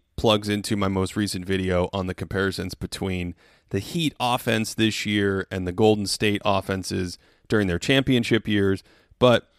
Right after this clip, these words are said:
the facilitator, big man, is the idea that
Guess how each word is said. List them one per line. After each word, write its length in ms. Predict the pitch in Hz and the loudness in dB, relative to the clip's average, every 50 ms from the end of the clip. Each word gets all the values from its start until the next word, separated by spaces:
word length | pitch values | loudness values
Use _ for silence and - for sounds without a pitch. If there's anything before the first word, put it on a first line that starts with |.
| - _ _ _ | -20 _ _ _
the 100 | - 131 | 0 0
facilitator, 1160 | - - 123 117 - - 180 190 208 104 - - - 120 107 104 101 101 101 98 98 95 107 - _ _ _ _ | 0 0 -2 -4 -2 -2 0 0 0 0 0 0 0 0 2 4 4 4 4 4 2 -2 -4 -10 _ _ _ _
big 220 | 123 120 110 101 | 2 2 2 2
man, 380 | 95 87 85 80 76 76 85 - _ _ _ _ _ _ _ _ _ _ _ _ _ - | -2 -4 -4 -4 -6 -10 -14 -18 _ _ _ _ _ _ _ _ _ _ _ _ _ 2
is 280 | 131 151 160 143 123 | 2 4 4 2 0
the 260 | - 139 135 127 120 - _ - | 0 0 0 0 -2 -4 _ -2
idea 500 | 110 117 117 110 107 110 107 107 104 101 | 0 0 0 0 -2 -2 0 0 0 0
that 360 | 95 98 98 95 92 92 95 | 0 0 0 0 0 -2 -6